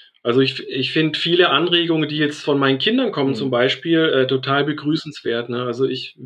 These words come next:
Speaker 1: will im Prinzip au-, auch nicht diesen zwölf-Stunden-Tag durchkloppen und die ganze Zeit, äh, in irgendwelchen, äh, operativen
Speaker 2: Ja.
Speaker 1: Tätigkeiten rumhängen.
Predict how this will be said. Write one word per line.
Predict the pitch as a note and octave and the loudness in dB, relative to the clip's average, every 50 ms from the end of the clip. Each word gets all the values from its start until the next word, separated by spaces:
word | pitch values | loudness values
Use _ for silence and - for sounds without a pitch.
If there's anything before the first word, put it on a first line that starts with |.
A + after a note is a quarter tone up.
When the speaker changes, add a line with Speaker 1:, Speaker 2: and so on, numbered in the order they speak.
| C3 - | -14 -10
Speaker 1:
will | C3+ C3+ C#3 D3 D3 | -6 -4 -2 -2 -2
im | C#3+ C#3 | -2 -2
Prinzip | C#3 C3+ C3 C3 D3 D3 D3 - - | -2 -4 -4 -2 -4 -4 -4 -4 -2
au-, | A#2+ A#2+ B2 - - - | 2 2 2 2 2 0
auch | A#2+ B2 C#3 E3 D#3+ - | 2 2 2 2 2 0
nicht | D#3+ D3 C#3+ C3+ C#3+ C3 _ - - - | -2 0 0 -2 -2 -6 _ -18 -10 -6
diesen | C#3+ C#3+ C#3 C#3 C3+ B2+ B2 B2 - | -6 -4 -2 0 0 0 0 -2 -4
zwölf-Stunden-Tag | - - B2+ B2 C3 C3 - - C#3+ C3+ C3+ - - - - B2+ B2 B2 B2+ B2+ - - - - - - - - - - _ - | -2 0 2 4 4 2 2 0 0 0 0 -2 -8 -10 -6 -4 -2 -2 -2 -2 -4 -10 -20 -20 -20 -20 -18 -18 -20 -20 _ -2
durchkloppen | - C#3 C#3+ C#3+ C3+ - - C#3+ C3+ C3 B2+ C3 C3 C3 C3 C3 | 2 2 2 2 2 0 2 2 2 2 2 0 0 0 2 2
und | C3 C3 B2 B2+ B2+ | 2 2 2 0 -2
die | C3 B2+ | -4 -4
ganze | B2+ A#2+ A#2+ A#2+ C3 C3 | -2 -4 -6 -6 -8 -10
Zeit, | - - A#2+ A#2 A#2 A#2+ A#2 A#2 - - - C3 - | -8 -4 -2 -2 0 -2 -2 -4 -10 -12 -10 -8 -6
äh, | B2 A#2 A#2 A#2 B2+ B2+ | -6 -4 -4 -2 -2 -2
in | B2+ B2+ | 0 2
irgendwelchen, | B2+ B2+ C3 C3+ C3 B2+ B2 B2 B2 B2 A#2+ A#2 A#2+ A#2+ | 2 2 2 2 0 -2 -2 -4 -6 -6 -6 -6 -6 -6
äh, | A2+ A#2 A#2 A2+ A2+ A2 | -8 -8 -10 -10 -8 -6
operativen | - - C3+ C#3+ C3+ B2+ B2+ B2+ - D3 C#3+ C3+ C3 | -4 -4 -4 -2 -4 -4 -6 -6 -6 -8 -8 -8 -6
Speaker 2:
Ja. | B2+ C3 | -4 -4
Speaker 1:
Tätigkeiten | C3+ C3+ D3+ C#3+ - D3 C#3 C3+ - C3 | -4 -4 -6 -8 -10 -10 -10 -10 -8 -4
rumhängen. | C3+ C#3+ D3 D3 D3 D3 D3 D3 D3+ D#3+ | -4 -2 -2 -4 -6 -8 -8 -8 -10 -12